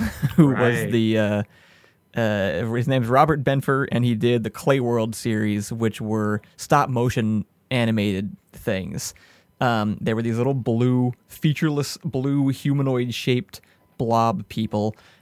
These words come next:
Speaker 1: and he had a webcam 'cause that was new back then. And he did, he, and he, he made these little animations where he would just do, like, on, you know, his desk. He didn't put any flair into it at all. The story was there's blue people, they live on a desk.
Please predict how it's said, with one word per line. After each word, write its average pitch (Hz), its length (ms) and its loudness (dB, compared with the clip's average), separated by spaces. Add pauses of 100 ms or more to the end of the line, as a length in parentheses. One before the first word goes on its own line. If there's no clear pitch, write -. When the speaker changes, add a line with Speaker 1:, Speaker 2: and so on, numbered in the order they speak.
(160)
Speaker 1:
and 107 720 0
he 120 160 -4
had 120 100 4
a 117 60 2
webcam 117 720 0 (160)
'cause - 140 -14
that 117 180 2
was 107 140 -6
new 104 340 0
back 101 240 0
then. 107 360 0 (520)
And 117 400 -2
he 120 220 -4
did, 113 300 -4
he, 127 80 -2
and 131 120 0
he, 131 220 0
he 135 200 -2
made 127 500 -2
these 127 200 -2
little 123 320 -4 (200)
animations 131 560 2
where 120 100 0
he 127 140 -2
would 117 120 0
just 117 200 -4
do, 123 180 2
like, 113 240 2
on, 123 320 0
you 127 60 0
know, 117 100 0
his 117 180 2
desk. 113 460 0
He - 140 -2
didn't 127 160 2
put 139 180 0
any 123 180 0
flair 113 360 -2
into 107 240 -2
it 107 40 -2
at 107 80 -2
all. 101 200 -2
The 110 100 -6
story 127 380 0
was 113 260 2
there's 113 220 2
blue 123 260 2
people, 123 320 2
they 113 140 4
live 110 180 2
on 110 80 2
a 107 80 0
desk. 104 400 0